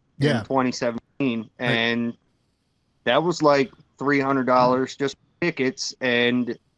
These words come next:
Speaker 2: you know, I was up in the typical seats,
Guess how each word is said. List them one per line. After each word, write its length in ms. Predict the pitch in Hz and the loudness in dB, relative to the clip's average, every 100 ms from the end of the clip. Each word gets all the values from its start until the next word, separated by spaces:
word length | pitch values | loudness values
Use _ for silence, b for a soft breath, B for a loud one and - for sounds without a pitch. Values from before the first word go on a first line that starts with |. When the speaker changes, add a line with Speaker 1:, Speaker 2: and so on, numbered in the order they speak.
| _ _ _ _ | _ _ _ _
Speaker 2:
you 100 | 143 | 0
know, 360 | 139 135 127 - | 4 4 2 -2
I 140 | 139 170 | 2 4
was 200 | 175 143 | 2 4
up 220 | 151 - | 2 4
in 120 | 147 | 0
the 80 | 139 | 0
typical 420 | - 190 - 139 | 0 -2 -2 -6
seats, 560 | 127 - 120 - - - | -6 -4 -6 -6 -10 -12